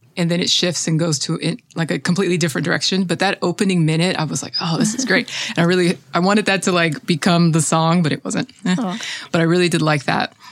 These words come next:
Speaker 1: But I think it was, like, the songs that were more bass driven
Speaker 2: Mm, yeah.
Speaker 1: and, like, less guitar strummy or jangly. You know what
Speaker 2: Yeah.
Speaker 1: I mean? Those were the, the tunes that I gravitated toward. They just so happened to be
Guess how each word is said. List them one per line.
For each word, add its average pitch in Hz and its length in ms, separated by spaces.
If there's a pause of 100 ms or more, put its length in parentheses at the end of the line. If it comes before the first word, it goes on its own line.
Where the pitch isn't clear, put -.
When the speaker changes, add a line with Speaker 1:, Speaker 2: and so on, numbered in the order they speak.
(120)
Speaker 1:
But - 220
I 180 80
think 208 240
it 240 40
was, 202 200
like, 165 420 (160)
the 175 80
songs 170 560
that 160 220
were 160 160
more 160 540 (380)
bass 180 360
driven 262 500
Speaker 2:
Mm, 214 100
yeah. 190 220 (380)
Speaker 1:
and, 175 180
like, 165 180
less 170 800 (220)
guitar 170 420
strummy 175 640
or 170 120
jangly. 165 520
You 175 100
know 175 60
what 170 100
Speaker 2:
Yeah. 170 60
Speaker 1:
I - 20
mean? 170 260 (200)
Those 185 160
were 196 80
the, 180 180 (140)
the 165 100
tunes 160 300
that 156 100
I 151 80
gravitated 156 540
toward. 170 200
They 160 100
just 151 220
so 156 180
happened 156 340
to 156 60
be 151 320